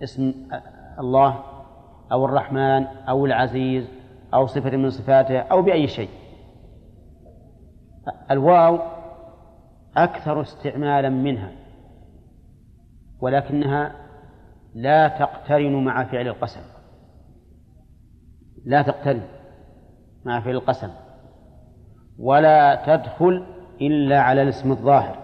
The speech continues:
فقط، وتدخل على كل محلوف به، على كل اسم مما،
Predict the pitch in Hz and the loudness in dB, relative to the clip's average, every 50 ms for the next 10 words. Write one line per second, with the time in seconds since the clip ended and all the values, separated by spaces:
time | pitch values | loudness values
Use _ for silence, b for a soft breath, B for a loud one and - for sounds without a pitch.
0 | - - - - - - - - - - - - - - - 135 - 135 131 - | -20 -20 -20 -20 -20 -20 -20 -20 -20 -20 -20 -20 -6 -4 -4 0 2 0 0 0
1 | - - - - - - - - - - - - - - - - - - - - | -4 -12 -18 -20 -20 -20 -20 -20 -20 -20 -20 -20 -20 -20 -20 -20 -20 -20 -20 -20
2 | - - - - - - - - - - - 131 135 127 165 175 175 - 165 160 | -20 -20 -20 -20 -20 -20 -20 -20 -20 -10 -4 -2 0 4 4 2 2 2 2 4
3 | 147 147 151 151 151 - 160 175 160 156 147 139 - - 160 139 110 127 127 110 | 4 6 6 6 4 4 2 0 0 0 0 -2 -2 -4 -4 -4 -2 -4 -4 -6
4 | 120 - - - - - - - - - - - - - - - - - - - | -6 -8 -10 -16 -20 -20 -20 -20 -20 -20 -20 -20 -20 -20 -20 -20 -20 -20 -10 -6
5 | 120 127 139 139 143 151 160 160 151 - 135 139 135 127 127 - | -2 -2 -2 0 0 2 2 2 2 0 -2 -4 -4 -4 -4 -6